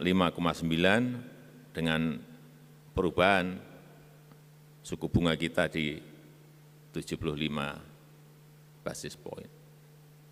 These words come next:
Artinya, moneter kita masih pada posisi yang bisa kita kendalikan. Karena apa? Yang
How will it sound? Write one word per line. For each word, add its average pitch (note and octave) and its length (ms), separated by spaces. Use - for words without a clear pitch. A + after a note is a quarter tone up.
Artinya, F#2 640
moneter E2+ 480
kita F2+ 400
masih D#2 400
pada D2 480
posisi D2+ 560
yang C2+ 240
bisa D2 460
kita C#2+ 460
kendalikan. C#2+ 640
Karena F2 400
apa? B2 160
Yang E2+ 260